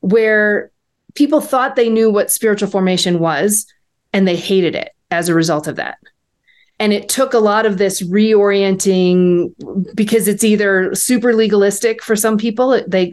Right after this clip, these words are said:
they came into it, "Oh, it's just, you know, Bible study and prayer and that's it, and show up to church and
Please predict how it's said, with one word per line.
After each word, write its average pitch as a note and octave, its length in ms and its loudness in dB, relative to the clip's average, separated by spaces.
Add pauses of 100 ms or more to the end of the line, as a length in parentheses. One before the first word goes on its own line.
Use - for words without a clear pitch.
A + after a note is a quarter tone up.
they F#3+ 140 0
came F#3+ 280 0
into F#3+ 280 0
it, F#3+ 120 2
"Oh, F#3+ 80 0
it's F#3+ 160 -4
just, - 380 -6
you F#3+ 100 0
know, F3 140 0
Bible F#3 420 -4
study F#3 300 0
and F3+ 120 -2
prayer F3+ 320 2
and E3+ 140 -2
that's E3+ 220 -6
it, E3 220 0
and E3 300 -6
show F3+ 220 -2
up E3+ 120 -6
to F3+ 60 -10
church E3+ 360 -2
and D#3+ 200 -6